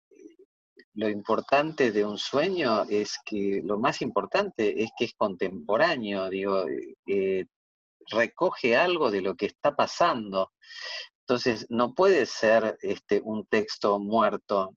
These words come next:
Eh, un sueño es un texto vivo en el sentido de que recoge, eh, lo que está pasando y se toma el trabajo, el sueño de, eh, descifrarlo,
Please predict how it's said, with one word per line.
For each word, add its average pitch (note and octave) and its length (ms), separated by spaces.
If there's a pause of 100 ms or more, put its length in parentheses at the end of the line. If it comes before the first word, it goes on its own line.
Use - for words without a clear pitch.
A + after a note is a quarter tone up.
Eh, F#2+ 640 (200)
un A#2+ 120
sueño D#3+ 320
es - 100
un G#2+ 160
texto A2+ 420
vivo E3+ 440
en A2 160
el G2+ 120
sentido A#2 440
de C3+ 120
que A2 120
recoge, C#3+ 720 (600)
eh, F#2+ 320
lo G2+ 160
que G#2 100
está C3+ 220
pasando F3 760
y G#2 640
se G#2 240
toma C#3 420
el G2+ 180
trabajo, D#3 720
el G2+ 160
sueño D3+ 640
de, G2 640 (540)
eh, F#2 420 (680)
descifrarlo, D3 1300